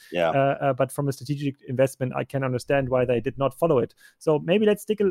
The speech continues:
Speaker 2: a moment, like, with big warehouses. So, uh, we have the same, similar examples in, uh, in Europe, uh, kind of different businesses, but you might have heard of, uh, Karstadt Kaufhof, which is, like, in Central Europe, one of the biggest, um, uh, warehouse, uh, uh, uh, um, uh, business. So,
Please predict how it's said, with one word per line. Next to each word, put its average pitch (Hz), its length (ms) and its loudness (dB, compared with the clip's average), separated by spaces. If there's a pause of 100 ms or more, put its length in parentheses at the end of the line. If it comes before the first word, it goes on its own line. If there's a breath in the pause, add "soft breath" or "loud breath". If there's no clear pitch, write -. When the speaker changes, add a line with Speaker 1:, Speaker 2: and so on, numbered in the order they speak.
Speaker 2:
a 170 60 -4
moment, 185 260 0
like, 170 160 2
with 165 240 -2
big 156 200 -2
warehouses. 131 520 4
So, 143 380 0
uh, 139 160 0
we 143 100 0
have 139 120 4
the 135 100 -2
same, 151 420 0
similar 160 240 4
examples 143 540 2
in, 135 200 -4
uh, 123 240 0
in 127 80 -2 (100)
Europe, 185 100 8
uh, 170 380 4 (380)
kind 175 160 2
of 139 160 0
different 160 300 2
businesses, 160 440 2
but - 200 0
you 139 60 -2
might 135 140 2
have 131 120 0
heard 139 200 0
of, - 180 0
uh, 123 120 2
Karstadt 131 380 2
Kaufhof, 151 600 0 (160)
which 131 140 -10
is, 127 120 -8
like, 131 160 -2
in 120 100 -10
Central 131 300 -2
Europe, 127 240 4
one 123 100 2
of 113 80 2
the 113 60 -6
biggest, 120 320 2 (480 loud breath)
um, 120 260 -4
uh, 127 100 -4
warehouse, 135 580 4 (120)
uh, 151 60 -4
uh, 123 1300 0
uh, 123 100 -4
um, 120 200 -2
uh, 113 260 -2
business. 127 440 8 (280 loud breath)
So, 147 380 6